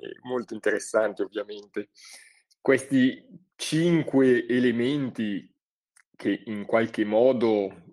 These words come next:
mm, bypassano un po' quello che è lo sviluppo dell'applicazione, come ha detto Alex, il DevSecOps non è un qualcosa che abbiamo preso in considerazione in questi cinque elementi e li abbiamo pescati da quello che erano dei link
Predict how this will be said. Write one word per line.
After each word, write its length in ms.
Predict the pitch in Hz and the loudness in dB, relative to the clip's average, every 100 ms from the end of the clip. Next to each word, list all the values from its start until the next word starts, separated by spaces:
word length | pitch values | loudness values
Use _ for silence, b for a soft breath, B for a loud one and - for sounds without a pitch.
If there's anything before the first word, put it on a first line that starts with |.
| - | -20
mm, 400 | 113 107 98 92 | -16 -14 -14 -14
bypassano 960 | 101 113 113 107 - 127 120 - 110 107 | -14 -2 0 0 0 0 2 0 -4 -6
un 140 | 104 | -6
po' 220 | 113 110 | -4 -4
quello 280 | - 107 110 | -2 -4 -4
che 160 | 107 110 | -4 -4
è 40 | |
lo 120 | 113 | -2
sviluppo 640 | 110 - 104 113 117 - 107 | -6 -10 -4 -2 -2 -2 -4
dell'applicazione, 1000 | 104 101 - 104 104 - 110 107 107 101 | -2 -4 -6 -4 -4 -4 -4 -2 -2 -6
come 240 | - 101 98 | -8 -6 -6
ha 60 | |
detto 320 | 98 104 101 104 | -6 -4 0 2
Alex, 300 | 110 104 - | 2 0 -6
il 160 | 95 | -10
DevSecOps 760 | 101 104 - 101 - 113 113 - | -8 -8 -8 -6 2 2 2 -2
non 360 | 117 110 104 110 | -2 -2 -6 -6
è 60 | |
un 120 | 110 | -6
qualcosa 460 | 107 101 - 110 113 | -4 -6 -2 -2 0
che 100 | 104 | -2
abbiamo 320 | 98 104 104 - | -4 -6 -8 -6
preso 340 | 104 107 107 | -2 -2 -4
in 60 | 104 | -8
considerazione 920 | 104 104 113 110 - - 107 123 123 | -14 -12 -12 -10 -12 -10 -6 -4 -4
in 100 | 107 | -6
questi 340 | 101 98 - | -4 -6 -6
cinque 380 | 107 123 123 120 | -8 -6 -4 0
elementi 580 | 110 110 123 139 143 139 | 0 2 0 0 0 0
e 340 | 107 104 101 - | 0 -2 -4 -4
li 180 | 107 | -6
abbiamo 420 | 110 104 120 120 107 | -4 0 0 0 0
pescati 1500 | 113 - _ _ _ _ _ _ _ _ - - 123 127 131 | -4 -6 _ _ _ _ _ _ _ _ -10 -2 0 0 -2
da 120 | 107 | -4
quello 240 | - 104 107 | -4 -4 -4
che 160 | - | -2
erano 260 | 107 110 123 | -2 -2 -2
dei 200 | 104 101 | -4 -6
link 540 | 107 120 113 110 101 | -10 -10 -4 -4 -4